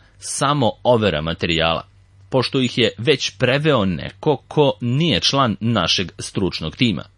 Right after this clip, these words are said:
Prevodioci i sudski tumači irig su u opisanoj situaciji dužni da postupe na isti način, kao i kada overavaju prevode koje su napisali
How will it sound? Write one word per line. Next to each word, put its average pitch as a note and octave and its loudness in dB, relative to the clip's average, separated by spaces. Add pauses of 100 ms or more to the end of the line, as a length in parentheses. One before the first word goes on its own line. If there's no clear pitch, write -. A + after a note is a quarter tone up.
(580)
Prevodioci C#3 0
i C3+ 2
sudski A2+ -2
tumači F#2 -2
irig A#2+ 0 (420)
su G2+ -2
u A2 -4
opisanoj C#3 2
situaciji G#2 -2 (140)
dužni C#3+ 2
da A2+ 4
postupe B2 -2
na A#2+ 0
isti D3+ 0
način, E2 -2 (440)
kao C#3 2
i D3 2
kada B2+ 2 (120)
overavaju B2 2
prevode A2 2
koje A2 2
su A2+ -4
napisali G#2+ 0